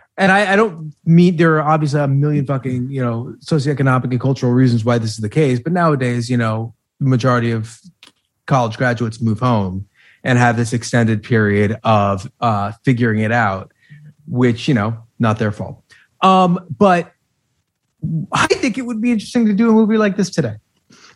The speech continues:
I think it would be interesting to act, to, to, to not have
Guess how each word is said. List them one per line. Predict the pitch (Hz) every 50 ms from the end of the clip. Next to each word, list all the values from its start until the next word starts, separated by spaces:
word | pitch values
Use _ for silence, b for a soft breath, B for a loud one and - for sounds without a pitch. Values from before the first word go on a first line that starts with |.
| b
I | - 220 294
think | 370 392 349
it | 330
would | 294 254
be | 233 254 247 233
interesting | 220 - 220 202 - - 220 196 190 185 190 185 - -
to | - - - 185 180 175 175 170 165 165 165 - - - - -
act, | 175 190 202 190 - -
to, | - 208 170
to, | - - 196
to | 180 - - 190
not | 180 190 196 214 233 208
have | - 151 190 185 180 180 180 170 165 151